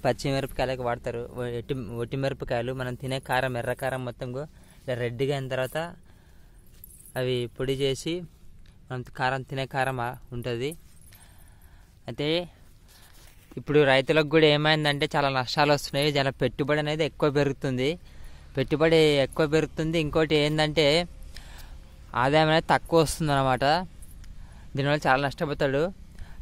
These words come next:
రాజకీయ నాయకుడు కొడుకేమో రాజకీయ నాయకుడు అవుతున్నాడు, డాక్టర్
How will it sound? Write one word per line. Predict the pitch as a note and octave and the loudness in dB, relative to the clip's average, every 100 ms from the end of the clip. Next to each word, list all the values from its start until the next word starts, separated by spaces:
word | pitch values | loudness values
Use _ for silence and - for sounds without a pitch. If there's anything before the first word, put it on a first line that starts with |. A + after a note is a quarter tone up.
| C#3 | 6
రాజకీయ | C#3 D3 D3+ D#3+ | 6 6 4 4
నాయకుడు | D#3 D3+ D3+ D3+ D3+ D3+ D3 - - | 4 2 2 2 2 0 -4 -8 0
కొడుకేమో | D3+ D#3 D3 D3+ | 0 2 4 6
రాజకీయ | C#3 C#3+ D3 D3+ | 6 6 2 2
నాయకుడు | D3 D3 C#3+ | 2 2 2
అవుతున్నాడు, | D3 D3+ C#3+ | 2 4 4
డాక్టర్ | C#3 D3+ | 4 0